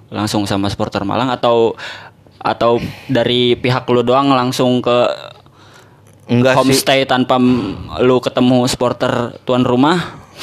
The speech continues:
Speaker 2: Jadi gue nyampe sana ya udah kita-kita aja gitu, nggak ada sambutan
Speaker 1: Oh,
Speaker 2: dari
Speaker 1: iya.
Speaker 2: segala macam. Mungkin kan yang dari pihak Malangnya juga yang nyambut ya,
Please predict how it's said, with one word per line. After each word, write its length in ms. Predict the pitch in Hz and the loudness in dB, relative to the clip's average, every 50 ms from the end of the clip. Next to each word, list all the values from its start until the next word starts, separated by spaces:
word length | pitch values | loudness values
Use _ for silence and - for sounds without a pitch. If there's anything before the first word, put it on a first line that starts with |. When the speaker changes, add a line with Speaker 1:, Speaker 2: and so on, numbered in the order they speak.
| - - - | -12 -12 -8
Speaker 2:
Jadi 340 | - 107 110 104 120 147 151 | -4 -2 0 2 2 2 2
gue 160 | 143 151 170 | 4 2 2
nyampe 240 | 170 156 127 113 113 | 2 0 -2 -2 -2
sana 240 | - - 107 139 202 | -2 0 0 0 2
ya 80 | 170 | 2
udah 180 | 107 147 175 180 | 2 2 2 0
kita-kita 460 | 175 - - - 113 - 110 - - | -2 -2 -2 -4 -4 -4 -6 -6 -4
aja 160 | 98 107 139 | -4 -2 0
gitu, 160 | 143 120 120 - | 0 -2 -2 -2
nggak 220 | 117 113 110 101 | -2 -2 -2 0
ada 120 | 95 107 101 | 0 -2 0
sambutan 420 | - 107 104 104 104 107 107 110 | 0 2 2 2 4 4 2 2
Speaker 1:
Oh, 40 | 113 | 2
Speaker 2:
dari 140 | 110 101 104 | 2 0 -2
Speaker 1:
iya. 80 | 101 | -2
Speaker 2:
segala 240 | 95 90 101 98 101 | -2 -2 -2 -2 -2
macam. 280 | 101 104 110 110 - 107 | -2 -2 -2 0 0 0
Mungkin 240 | 104 101 98 117 113 | 0 0 0 -2 -2
kan 120 | - 135 | -2 -2
yang 200 | 139 139 117 107 107 107 107 - - - | 0 0 0 -2 -4 -6 -10 -14 -12 -4
dari 220 | - 98 95 107 | -4 -2 -2 -2
pihak 280 | 110 113 107 107 101 104 | -4 -4 -4 -4 -4 -6
Malangnya 400 | - 101 98 98 98 98 107 135 | -4 -2 -2 -2 -2 -2 -4 -4
juga 180 | 135 117 104 95 | -4 -4 -2 -2
yang 160 | 98 101 104 | -2 -2 -4
nyambut 340 | 101 98 98 110 151 151 - | -4 -4 -2 -2 -2 -2 -2
ya, 240 | 208 - 78 - | -6 -6 -6 -8